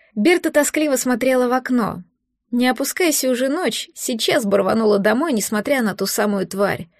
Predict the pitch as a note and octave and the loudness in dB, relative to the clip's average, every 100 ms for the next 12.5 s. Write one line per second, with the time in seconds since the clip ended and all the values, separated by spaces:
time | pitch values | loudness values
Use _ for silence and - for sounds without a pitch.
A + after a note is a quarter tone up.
0 | _ - - - G3+ B3 D#4+ F#4+ A#3+ - | _ -20 -20 -4 2 4 4 2 0 -2
1 | G#3+ G#3 A#3+ A#3 - F#4 D#4 B3+ C#4 A#3+ | -4 0 0 0 -2 -2 0 0 2 0
2 | G3 - - E3+ - _ _ _ _ _ | -2 -6 -8 -10 -14 _ _ _ _ _
3 | _ _ - G#3+ F#3+ A3+ F#4 C4 - _ | _ _ -2 0 0 0 0 -2 -6 _
4 | _ _ _ _ _ _ _ A#3+ D4+ B3+ | _ _ _ _ _ _ _ -2 0 0
5 | C3 - A3 - D#4+ C#4 F3 E3 _ _ | -2 -6 -8 -2 0 2 0 -4 _ _
6 | _ _ _ C#4 E4+ D#4+ D4+ - F#4 D#4+ | _ _ _ 0 2 2 -2 2 2 4
7 | C#4+ B3 C#4+ C4 C4 A#3+ A#3+ C#4 C#4+ F3+ | 2 2 2 4 2 2 0 2 2 0
8 | - - D#3+ - _ _ _ _ _ - | -2 -6 -8 -10 _ _ _ _ _ -4
9 | A3 D#4 D#4+ F4+ F#4 - D4+ C4 A#3 G#3+ | 0 0 2 4 4 2 0 2 2 2
10 | G3+ F#3+ - - - - G3+ G#3+ - G#3+ | 0 -2 -10 -20 -20 -2 2 4 4 4
11 | E4+ - D4 B3+ A3+ A3 B3 A#3 G#3+ G#3+ | 2 -2 -4 -2 0 2 2 2 2 2
12 | B3+ C#4 G#3+ D#3+ | 0 4 4 2